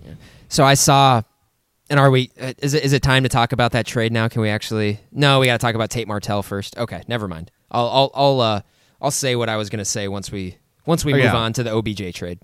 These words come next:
Speaker 2: Yeah, table that, table that. Let's get into Tate Martell. That's, that's all I have for Pro Day. Th-, I know Tate Martell obviously doesn't play for O U. This isn't, th-, this is a college football story.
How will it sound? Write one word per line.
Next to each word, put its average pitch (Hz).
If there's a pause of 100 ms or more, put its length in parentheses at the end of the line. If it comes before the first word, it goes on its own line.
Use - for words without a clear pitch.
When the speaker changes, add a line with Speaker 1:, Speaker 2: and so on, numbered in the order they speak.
(140)
Speaker 2:
Yeah, 135
table 131
that, 92
table 120
that. 78
Let's 139
get 190
into 131
Tate 131
Martell. 117
That's, 147
that's 143
all 127
I 120
have 113
for 107
Pro 101
Day. 92 (1120)
Th-, 147 (160)
I 170
know 185
Tate 175
Martell 156
obviously 139
doesn't 123
play 135
for 117
O 110
U. 139
This 120
isn't, 110
th-, 123
this 170
is 160
a 143
college 143
football 117
story. 87